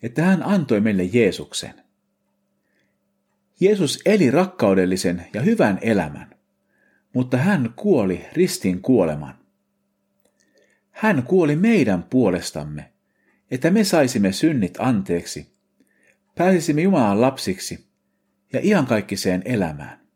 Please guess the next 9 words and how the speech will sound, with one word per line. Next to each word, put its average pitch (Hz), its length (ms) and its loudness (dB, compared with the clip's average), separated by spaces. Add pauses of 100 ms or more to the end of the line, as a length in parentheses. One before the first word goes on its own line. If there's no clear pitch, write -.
(1500)
Jeesuksen 160 540 2
ristissä 147 640 -2 (420)
ja 113 120 -4
hänen 170 220 2
ylösnousemuksessaan 117 1400 -2 (440)
me 120 100 2
näemme 147 300 4
Jumalan 127 400 2
rakkauden, 85 720 -2